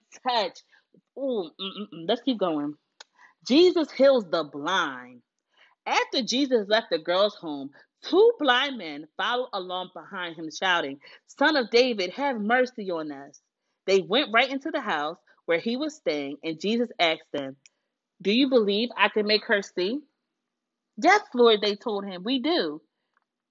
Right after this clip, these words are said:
Then he touched, then he touched their eyes and said, "Because your faith, it will happen." Did I say make her see? He said, "Do you believe I can make you see?"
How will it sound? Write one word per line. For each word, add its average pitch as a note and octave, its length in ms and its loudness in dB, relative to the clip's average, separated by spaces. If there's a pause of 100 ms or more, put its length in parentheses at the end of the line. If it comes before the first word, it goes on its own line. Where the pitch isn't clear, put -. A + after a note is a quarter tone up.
(400)
Then A3 140 2
he C4+ 160 0
touched, - 460 -2 (140)
then A3+ 140 2
he B3 100 -2
touched - 380 -2
their A3+ 260 4
eyes D#3+ 460 0 (600)
and G3+ 140 -4 (100)
said, F3+ 380 -4
"Because A3+ 380 -2
your A3 140 -2
faith, A#3 360 -4 (380)
it G3 160 -2
will D#3+ 140 -4
happen." D3 580 -6 (3500)
Did G3+ 100 2
I C#4+ 60 4
say D#4 120 -4
make G#3 160 -4
her F3+ 220 -4
see? F3+ 220 -6 (360)
He A#3+ 160 0
said, F3+ 220 2
"Do G3 80 -2
you G#3 200 -2
believe F#3 420 -2
I F3 160 6
can F3 180 -2
make D#3+ 220 -2
you G3 160 -2
see?" C3 400 -6